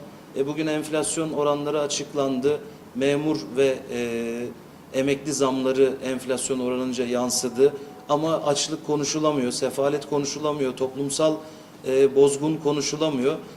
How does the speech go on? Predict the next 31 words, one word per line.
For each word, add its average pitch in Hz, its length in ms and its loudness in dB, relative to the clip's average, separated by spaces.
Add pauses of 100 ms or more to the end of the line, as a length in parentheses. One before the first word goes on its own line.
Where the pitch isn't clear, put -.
Sadece 165 560 2
bir 160 80 0
siyasi 151 460 -2
partinin 143 440 -2
iç - 300 -2 (260)
meseleleri 127 680 2
konuşulur 120 420 -2
hale 110 260 0
geliyor. 110 400 -2 (420)
Dolayısıyla 175 400 0
Türkiye'de 170 600 -2 (320)
farklı 151 380 2
siyasi 143 640 0
konuların, 131 500 0 (380)
e, 117 200 -4 (140)
ülkenin 156 460 -4
gündemlerinin 151 760 0
konuşulduğu 127 520 -2
bir 147 40 -2
ortamın 143 360 0
oluşması 147 500 -4
için 190 280 -2 (440)
biz 156 180 -6
üçüncü 147 420 -4
yolu 123 220 -4
bugüne 131 320 -2
kadar 120 280 -2
her 135 80 2
zaman 117 360 -6
dile 127 160 0
getirdik. 135 600 -6